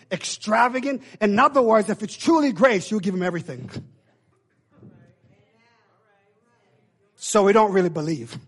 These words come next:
in grace, do we? <laughs> So we stay in our human nature. See, your good is not, is not good enough. That's why you can't buy a miracle. You can't do it.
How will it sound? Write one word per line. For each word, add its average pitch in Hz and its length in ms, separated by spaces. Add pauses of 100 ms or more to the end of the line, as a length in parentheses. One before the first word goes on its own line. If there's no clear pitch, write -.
(1160)
in 180 140
grace, 170 300
do 139 160
we? 113 160
<laughs> - 40 (3000)
So - 180
we 131 80
stay 151 220
in 135 80
our 127 100
human 117 340
nature. 104 320 (1500)
See, - 180
your 117 160
good 127 220
is 110 160
not, 101 200 (320)
is - 80
not - 140
good 170 140
enough. 135 160
That's 123 180
why 127 140
you 120 160
can't 120 280
buy 156 180
a 120 60
miracle. 101 380 (2500)
You 160 60
can't 127 240
do 196 140
it. - 120